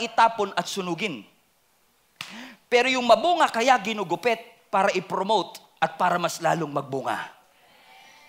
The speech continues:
Hallelujah. Two kinds of pruning, two kinds of cutting off, na minsan iaalaw ng Lord na may ma-cut off, may matanggal, may alisin, may itrim sa ating buhay, not to punish you, but to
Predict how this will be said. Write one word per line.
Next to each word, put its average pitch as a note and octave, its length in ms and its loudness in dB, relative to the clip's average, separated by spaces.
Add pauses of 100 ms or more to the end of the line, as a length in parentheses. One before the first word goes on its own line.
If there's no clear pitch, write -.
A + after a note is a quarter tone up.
(140)
Hallelujah. D#3+ 720 0 (400)
Two C4+ 160 -4
kinds A#3+ 320 -2
of F#3 80 -12
pruning, G#3+ 480 -4 (400)
two C4 160 -2
kinds A#3+ 240 0
of G#3+ 160 -4
cutting G#3+ 320 -4
off, - 480 0 (400)
na F3 160 -4
minsan B3 400 -2
iaalaw A3+ 480 4
ng A3 240 -2
Lord A3+ 320 2
na G#3+ 160 -2
may G#3 160 0
ma-cut G#3+ 560 0
off, G#3+ 320 0
may G3 80 0
matanggal, G3+ 720 2
may F#3 240 -2
alisin, G#3 560 -2
may F#3+ 160 0
itrim G#3 480 -6
sa G3 240 2
ating F#3+ 240 -8
buhay, F3 560 0 (540)
not A#3 300 0
to C#4+ 80 0
punish A#3+ 360 -2
you, F#3+ 140 -6 (1600)
but D#3+ 180 -2
to F3 80 -8